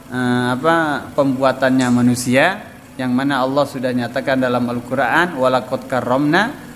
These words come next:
bani Adam." "Kami muliakan bani Adam," kata Allah.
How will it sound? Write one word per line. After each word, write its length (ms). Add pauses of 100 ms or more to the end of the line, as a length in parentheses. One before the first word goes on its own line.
(180)
bani 320
Adam." 400 (160)
"Kami 400
muliakan 640
bani 240
Adam," 400
kata 320
Allah. 160